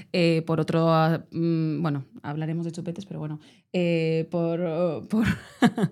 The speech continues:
Speaker 2: Y que es un mundo el tema de los chupetes.
Speaker 1: Efectivamente, que es
Speaker 2: Claro.
Speaker 1: que es,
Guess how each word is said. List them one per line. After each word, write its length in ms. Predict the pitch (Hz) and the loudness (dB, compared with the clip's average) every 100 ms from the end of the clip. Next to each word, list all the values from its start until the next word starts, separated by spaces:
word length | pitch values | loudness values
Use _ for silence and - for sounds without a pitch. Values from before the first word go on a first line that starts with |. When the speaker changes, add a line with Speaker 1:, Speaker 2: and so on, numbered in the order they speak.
| 156 - 359 | -4 -4 -2
Speaker 2:
Y 40 | |
que 60 | - | 0
es 80 | |
un 120 | 160 139 | -2 -2
mundo 180 | 147 175 | -2 -2
el 60 | |
tema 140 | 143 131 | -2 -4
de 60 | |
los 80 | 123 | -4
chupetes. 320 | 123 117 165 | -8 -8 -2
Speaker 1:
Efectivamente, 840 | 208 185 175 170 151 247 349 170 170 | 0 2 2 0 4 4 4 0 -2
que 80 | 190 | -2
es 60 | 180 | 0
Speaker 2:
Claro. 160 | 151 | 2
Speaker 1:
que 40 | 202 | 2
es, 180 | 196 | 0